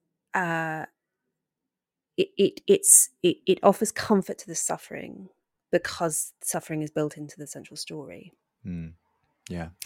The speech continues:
Speaker 1: In a way that, say, a belief in reincarnation is, you know, it's not quite the same,
Speaker 2: Mm.
Speaker 1: is it?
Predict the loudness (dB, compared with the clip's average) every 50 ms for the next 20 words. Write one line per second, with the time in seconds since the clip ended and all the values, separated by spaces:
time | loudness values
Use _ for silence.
0 | -14 -14 -16 -4 2 4 4 6 8 8 8 8 8 6 4 0 0 0 0 0
1 | 0 0 -2 -4 -6 -8 -6 -6 -6 -6 -6 -8 -10 -12 -10 -8 -8 -8 -10 -10
2 | -12 -14 -14 -14 -14 -14 -14 -14 -16 -16 -16 -18 -20 -20 _ _ -12 -12 -12 -12
3 | _ _ _ _ -18 -16 -16 -16 -18 -20 _ _ _ _ _ _ _ -20 _ _
4 | _ _ _ _ _ _ _ -20 _ _ -20 _ -20 _ _ -20 -10 -8 -8 -8
5 | _ _ -12 -12 -10 -10 -12 _ _ -8 -6 -4 -4 -2 -4 -4 -6 -6 -8 -10
6 | -10 -12 -14 -14